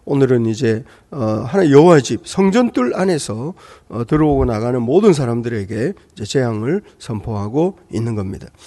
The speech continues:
그런데 오늘 본문에, 어, 바스훌이 나와요. 오늘 본문 일 절 한번 보시겠습니까? 일 절입니다. 같이 한번 읽어볼까요? 시작. 임멜의 아들 제사장 바스훌은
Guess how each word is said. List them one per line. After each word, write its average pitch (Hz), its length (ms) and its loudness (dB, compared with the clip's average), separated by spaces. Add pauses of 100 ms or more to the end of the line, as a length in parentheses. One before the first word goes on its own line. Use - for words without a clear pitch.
(240)
그런데 208 240 2
오늘 208 240 6
본문에, 165 580 2 (400)
어, 117 420 -2
바스훌이 156 720 2
나와요. - 540 -12
오늘 120 240 -2
본문 110 320 -4
일 170 240 0
절 123 340 2 (180)
한번 117 280 -2
보시겠습니까? 110 760 -6 (160)
일 139 140 -2
절입니다. 117 460 -6
같이 117 240 -4
한번 120 180 -2
읽어볼까요? 127 540 -2
시작. 120 500 -2 (300)
임멜의 196 500 8
아들 113 300 0
제사장 123 480 0
바스훌은 131 680 2